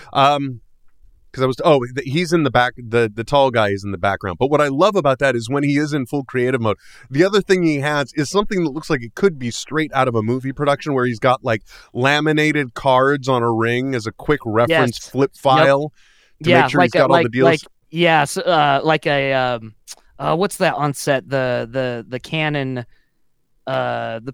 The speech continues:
Speaker 2: the person that's, like, in charge of canonizing everything, making
Speaker 1: The
Speaker 2: sure
Speaker 1: script,
Speaker 2: that, like,
Speaker 1: the, the line, uh, no. Uh,
Speaker 2: There, there, it's canon something, but it's, like, it's, it's the person that's making sure, like, everything looks the same from shot to shot.
Speaker 1: Oh, uh,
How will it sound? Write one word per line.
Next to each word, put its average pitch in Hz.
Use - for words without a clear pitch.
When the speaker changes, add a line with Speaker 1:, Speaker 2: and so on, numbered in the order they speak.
Speaker 2:
the 160
person 196
that's, 160
like, 147
in 151
charge 147
of 131
canonizing 117
everything, 117
making 123
Speaker 1:
The 127
Speaker 2:
sure 147
Speaker 1:
script, 156
Speaker 2:
that, -
like, 120
Speaker 1:
the, 127
the 113
line, 143
uh, 104
no. 95
Uh, 98
Speaker 2:
There, 101
there, 233
it's 233
canon 294
something, 165
but 156
it's, 160
like, 175
it's, 170
it's 165
the 170
person 190
that's 160
making 151
sure, 139
like, 127
everything 160
looks 156
the 151
same 139
from 127
shot 117
to -
shot. 98
Speaker 1:
Oh, 139
uh, 110